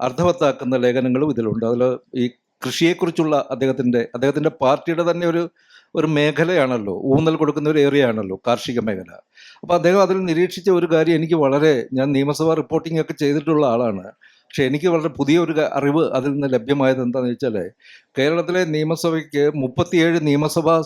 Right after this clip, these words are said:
സമിതികളുണ്ട്, പക്ഷേ കർഷകർക്കും കർഷക തൊഴിലാളികൾക്കും വേണ്ടി ഒരു നിയമസഭാ സമിതി ഇല്ല ഇതുവരെ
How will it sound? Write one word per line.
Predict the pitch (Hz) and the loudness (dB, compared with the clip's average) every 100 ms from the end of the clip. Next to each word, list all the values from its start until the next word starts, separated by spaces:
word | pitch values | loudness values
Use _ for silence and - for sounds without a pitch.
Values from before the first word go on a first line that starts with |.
| - | -2
സമിതികളുണ്ട്, | 151 147 160 175 160 110 92 - _ _ _ _ _ | 0 2 4 4 2 -2 -6 -16 _ _ _ _ _
പക്ഷേ | 143 175 160 - | -6 -4 -4 -2
കർഷകർക്കും | 143 139 196 196 190 202 202 - _ - | -2 0 0 0 0 -2 -2 -4 _ -4
കർഷക | 143 190 196 | -2 0 0
തൊഴിലാളികൾക്കും | 196 180 170 170 165 165 156 | 2 2 2 2 0 0 0
വേണ്ടി | 151 143 | 2 2
ഒരു | 147 143 | 2 0
നിയമസഭാ | 151 143 170 160 | -2 0 0 0
സമിതി | 151 147 151 131 | -2 -2 -2 -4
ഇല്ല | 120 127 110 - 139 | -4 -4 -4 -6 0
ഇതുവരെ | 123 131 107 | 2 4 2